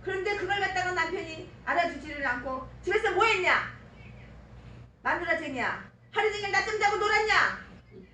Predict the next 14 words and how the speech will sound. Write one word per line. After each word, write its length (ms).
신랑이 460
이런 220
식으로 260
말하면은 560
아내가 440
마음이 320
섭섭하고 800
더 280
속상하고 760
그래서 360
점점 460
부부간에도 560
사랑이 380
식고 260